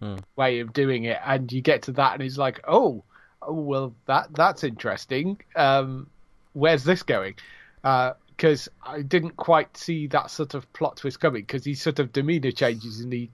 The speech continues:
Speaker 2: you know, he's, like, there and he looks, like, very weak, and then suddenly jumps up and shoots three people. You're like, "Oh, crap.
Speaker 1: Mm-hmm.
Speaker 2: Okay."
Speaker 1: Yeah. Did you think of the governor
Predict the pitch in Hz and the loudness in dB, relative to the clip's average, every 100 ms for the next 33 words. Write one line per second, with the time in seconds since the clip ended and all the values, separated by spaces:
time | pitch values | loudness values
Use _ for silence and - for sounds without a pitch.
0 | _ _ - 127 123 113 101 120 113 - | _ _ -16 -8 -6 -4 -6 -8 -10 -4
1 | 131 117 135 131 123 120 120 120 123 - | -2 -2 2 2 2 0 -4 -6 -6 -4
2 | 113 - 117 117 110 127 117 - 113 113 | -4 -2 0 0 2 2 2 -4 -4 -2
3 | 113 123 117 113 110 107 117 - 113 - | 0 2 2 0 -2 0 0 0 -4 -2
4 | 117 107 - - 143 117 - 110 107 131 | -6 -6 -10 -2 0 0 -2 -4 0 0
5 | 113 101 107 113 101 131 165 151 113 107 | 0 -4 -4 -4 -2 4 6 6 2 -2
6 | - 139 - - 101 143 139 107 101 - | 2 2 2 -6 0 2 2 -2 -10 -16
7 | - - - - - _ _ _ _ 107 | -20 -20 -20 -20 -20 _ _ _ _ -8
8 | 101 104 - - - - 139 190 196 190 | -6 -8 -14 -14 -12 -8 0 2 2 2
9 | 180 175 180 180 185 | 0 2 2 2 2